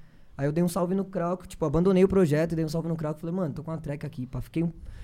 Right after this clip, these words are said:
fiquei um pouco chateado, mas, mano, essas coisas acontecem e eu já fiz exatamente o que o Dex já fez,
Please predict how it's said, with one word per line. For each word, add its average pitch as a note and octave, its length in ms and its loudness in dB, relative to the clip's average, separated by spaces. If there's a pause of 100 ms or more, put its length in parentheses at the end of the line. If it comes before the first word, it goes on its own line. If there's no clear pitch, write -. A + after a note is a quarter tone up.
(120)
fiquei C#4 160 -4
um C4 60 0
pouco B3 360 4
chateado, A#3+ 460 -2
mas, A3+ 260 -6
mano, A#3+ 220 -4
essas D#3+ 180 -6
coisas F3+ 320 0
acontecem G3 640 0
e - 20 8
eu G3 120 8
já A#3 140 0
fiz A3 220 -2
exatamente G#3+ 600 0
o - 20 -12
que G#3+ 80 2
o - 20 0
Dex E3 260 2
já F3 120 2
fez, - 400 -6